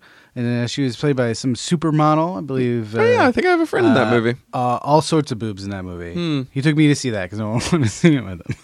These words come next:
Speaker 2: Yeah, yeah.
Speaker 1: So I was seeing movies that I should not have been seeing when I was young.
Speaker 2: Yeah.
Speaker 1: But h-, flip side, my nephew, uh, my oldest nephew, is thirteen years old now.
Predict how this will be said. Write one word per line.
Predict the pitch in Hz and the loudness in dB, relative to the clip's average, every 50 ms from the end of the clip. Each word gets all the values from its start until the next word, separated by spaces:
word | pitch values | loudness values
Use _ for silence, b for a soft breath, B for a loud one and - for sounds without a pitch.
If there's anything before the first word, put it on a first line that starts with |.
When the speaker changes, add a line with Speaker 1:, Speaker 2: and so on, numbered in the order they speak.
| - - | -8 -4
Speaker 2:
Yeah, | 113 113 117 113 113 | -2 0 2 4 4
yeah. | 113 110 104 104 - _ - - _ _ _ _ _ B B B B B B | 4 2 0 -2 -6 _ -20 -20 _ _ _ _ _ B B B B B B
Speaker 1:
So | - - 214 | 0 2 2
I | 220 160 190 214 226 | 2 4 2 2 2
was | 226 214 - | 2 0 -2
seeing | - 214 196 185 175 170 | -4 -4 -4 -2 -2 -2
movies | 180 196 185 156 143 135 127 | -2 -2 -2 -2 -2 -2 -2
that | 135 131 | -4 -4
I | 123 | -4
should | 113 - 143 131 | -4 -6 -6 -4
not | 135 131 127 | -2 -2 -2
have | 120 110 | -2 -4
been | 110 107 | -4 -6
seeing | - - 139 117 107 | -6 -6 -4 -4 -4
when | 104 98 | -4 -6
I | 95 | -6
was | 98 101 | -6 -4
young. | 139 180 143 113 B B B B B | -2 -2 -2 -2 B B B B B
Speaker 2:
Yeah. | - - | 2 4
Speaker 1:
But | 147 139 135 b b b b b b - - | 4 2 2 b b b b b b -16 -14
h-, | - - | -14 -14
flip | - - - 240 - | -6 -2 0 0 0
side, | - - 123 95 95 104 120 127 - _ | 0 -2 -2 -2 -2 -4 -6 -8 -8 _
my | 139 131 131 | -2 0 2
nephew, | 139 143 165 175 - - 107 92 87 98 127 147 165 - | 4 4 4 2 0 -4 -6 -6 -6 -6 -6 -8 -10 -8
uh, | - 117 107 101 101 98 95 95 95 95 87 | -6 -4 -2 -2 0 0 0 -2 -2 -2 -4
my | 98 107 113 | -4 -2 -2
oldest | 123 120 110 - | -2 -2 -4 -6
nephew, | 104 90 101 113 | -6 -6 -6 -6
is | 117 - | -6 -8
thirteen | - - - 143 147 143 - - 143 123 113 | -10 0 2 2 2 2 0 0 0 2 2
years | 110 110 104 | 2 0 0
old | 117 123 110 87 | -2 -2 -4 -4
now. | 87 71 60 67 98 127 135 | -6 -8 -8 -8 -10 -10 -10